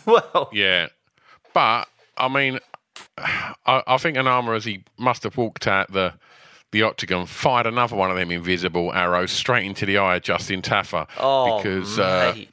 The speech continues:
Speaker 2: fuck me, that's probably the worst eye poke I've ever seen.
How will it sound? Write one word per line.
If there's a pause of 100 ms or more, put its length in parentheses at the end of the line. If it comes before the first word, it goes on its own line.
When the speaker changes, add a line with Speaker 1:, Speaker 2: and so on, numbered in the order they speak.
Speaker 2:
fuck
me,
that's (300)
probably
the
worst
eye
poke
I've
ever
seen.